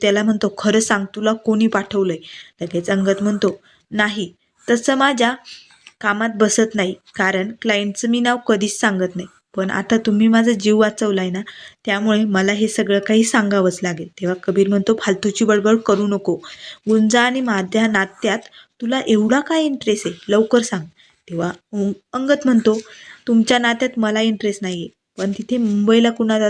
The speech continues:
तरी तुमच्या नात्यात भरपूर इंटरेस्ट आहे." तेव्हा कबीर म्हणतो, "मुंबईला? मुंबईला कोण आहे?" अंगद म्हणतो, "माया प्रधान, तुमची सासूबाई, त्यांनीच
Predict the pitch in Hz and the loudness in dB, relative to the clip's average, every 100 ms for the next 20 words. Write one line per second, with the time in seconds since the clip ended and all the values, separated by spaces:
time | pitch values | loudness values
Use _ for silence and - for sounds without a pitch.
0 | 208 214 220 220 190 214 196 190 214 208 | 0 -4 -2 -2 -2 -2 -2 -2 -4 0
1 | 214 196 196 196 190 180 175 170 165 _ | 0 2 4 4 2 -2 -6 -6 -12 _
2 | _ _ _ _ 185 185 196 196 196 208 | _ _ _ _ -8 -4 -2 0 0 0
3 | 208 226 214 208 233 320 - _ _ _ | 0 2 4 4 4 4 0 _ _ _
4 | _ - 233 269 311 320 320 233 208 202 | _ -6 0 4 4 2 0 -2 -2 -4
5 | - - - - - 185 190 196 208 190 | -10 -12 -14 -14 -10 -6 -4 -4 -4 -4
6 | 180 151 - 214 220 220 220 214 180 170 | -6 -12 -2 0 0 -2 -4 -8 -6 -10
7 | - _ _ 233 220 220 254 247 208 - | -12 _ _ -6 -4 -2 0 0 -4 -6
8 | 196 160 - - - - - 208 220 233 | -8 -8 -12 -20 -20 -16 -4 -2 0 0
9 | 254 | 0